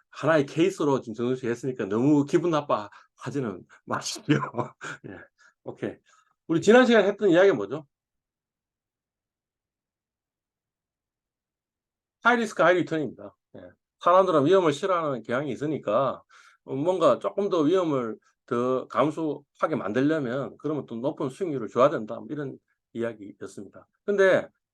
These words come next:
아, 하이 리스크, 하이 리턴 이것도 뭐냐면 월스트리트에서 아주 유명한 격언이다라는 거죠. 근데 제가 지금 강조하고 싶은 건 뭐냐면 그 거꾸로입니다. 하이 리턴, 하이 리스크입니다.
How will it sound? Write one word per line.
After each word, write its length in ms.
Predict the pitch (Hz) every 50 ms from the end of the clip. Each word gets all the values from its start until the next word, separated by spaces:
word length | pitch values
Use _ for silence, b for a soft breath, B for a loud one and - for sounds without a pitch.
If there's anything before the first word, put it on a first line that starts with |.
| _ _ _ _ _ _ _ -
아, 80 | 139 156 160 - -
하이 200 | - 220 233 233
리스크, 280 | 233 226 - - - 170
하이 180 | 151 190 208
리턴 280 | 185 151 - 180 175 139
이것도 260 | 131 131 127 - 160
뭐냐면 500 | 123 107 107 120 127 131 127 117 104 98 98
월스트리트에서 580 | 120 143 156 151 - 175 160 - - 113 117 120
아주 180 | 139 135 123 113
유명한 400 | 110 120 135 131 117 104 92 - _ _ _ _ _
격언이다라는 800 | - 131 131 147 156 143 - - 131 131 120 107 98 95 98 104 104
거죠. 300 | 95 85 95 87 85 _ _ _
근데 460 | - 170 160 139 139 147 139 117 - - _ _ _ _ b b b b b b _
제가 220 | 147 151 175 180
지금 140 | 156 175 151
강조하고 400 | 135 131 147 156 175 165 151 139
싶은 180 | 143 - 165 156
건 120 | 151 131
뭐냐면 500 | 104 92 101 107 110 107 107 131 156 165 - _ _ _ _ _ _ _ _ _ _ -
그 200 | - 131 127 127
거꾸로입니다. 680 | - 170 - 190 190 190 180 170 135 104 - - - _
하이 260 | - - 180 196 190
리턴, 260 | 151 139 139 156 151
하이 200 | 135 147 160 160
리스크입니다. 960 | 139 135 - - - - - 139 - _ _ _ - 123 104 95 - 87 -